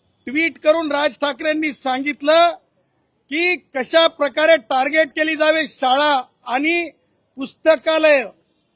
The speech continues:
ज्या अर्थाने सांगायचं झालं तर हे अत्यंत विदारक आहे, कारण ज्ञान अर्जनाची दारं एक भाषा अधिक शिकायला मिळत असताना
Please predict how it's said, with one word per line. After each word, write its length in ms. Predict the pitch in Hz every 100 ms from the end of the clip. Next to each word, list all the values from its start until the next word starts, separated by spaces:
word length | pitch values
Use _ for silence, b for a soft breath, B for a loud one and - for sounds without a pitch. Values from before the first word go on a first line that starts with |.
| _
ज्या 240 | 160 262 311 311
अर्थाने 480 | 277 - 302 320 311
सांगायचं 600 | - 262 277 294 320 294
झालं 540 | 233 247 285 330 339 - _ _ _ _ _ _ -
तर 320 | 277 330 349 320 - _ _
हे 80 | 269
अत्यंत 560 | 311 262 254 311 311 330 294
विदारक 480 | 240 269 330 339 330
आहे, 160 | 277 - _ _ _ _ -
कारण 280 | 254 320 247
ज्ञान 440 | 165 233 311 320
अर्जनाची 640 | 311 294 311 311 294 311
दारं 560 | 254 208 240 294 311 233 - _ -
एक 200 | 254 285
भाषा 440 | 269 202 240 320 285
अधिक 260 | 262 285
शिकायला 500 | - 247 - 294 311
मिळत 380 | 269 247 311 -
असताना 540 | 269 - 311 311 320